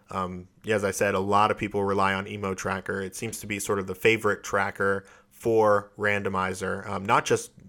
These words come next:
Link to the Past, but, but actually a lot of different randomizers. So, um, definitely was important to get that taken care of, and it sounds like she,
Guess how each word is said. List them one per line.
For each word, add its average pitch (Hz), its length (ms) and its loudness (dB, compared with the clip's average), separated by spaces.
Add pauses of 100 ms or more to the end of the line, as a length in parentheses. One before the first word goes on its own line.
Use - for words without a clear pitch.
Link 107 140 -2
to - 80 -10
the 98 80 -6
Past, 143 400 0
but, 101 240 -4
but 101 140 0
actually 98 280 -2
a 92 80 -4
lot 98 220 2
of 90 80 -4
different 92 260 -6
randomizers. 92 580 -6
So, 92 380 -6 (460)
um, 95 300 -2
definitely 104 320 0
was 98 120 -4
important 98 300 -2
to 98 60 -6
get 98 140 -4
that 95 140 -2
taken 98 220 -10
care 98 240 -2
of, 101 120 -4
and 95 180 -10
it 92 80 -18
sounds 95 200 -6
like 98 100 -10
she, 98 240 -10